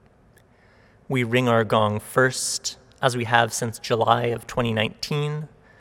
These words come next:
for those lives held and those lives lost in federal custody in our detention camps. For the mounting trauma to children separated from those families, to all people held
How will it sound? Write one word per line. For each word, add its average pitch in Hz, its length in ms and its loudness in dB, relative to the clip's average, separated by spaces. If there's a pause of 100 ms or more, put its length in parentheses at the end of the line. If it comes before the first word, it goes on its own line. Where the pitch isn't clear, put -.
(180)
for 135 140 -4
those 120 260 0
lives 117 320 0
held 131 520 0
and 123 180 -6
those 117 240 -4
lives 117 400 0
lost - 680 0 (220)
in 135 140 -4
federal 123 380 0
custody 123 800 -4
in 131 100 -6
our 123 180 0
detention 127 520 -8
camps. - 500 -10 (1400)
For - 160 -2
the 117 100 2
mounting 113 480 2
trauma 123 760 2 (100)
to 131 160 -10 (100)
children 123 600 0
separated 120 580 0
from 120 200 -4
those - 220 -6
families, 123 840 -4 (960)
to - 100 0
all 139 320 2
people - 480 -10
held 127 640 -2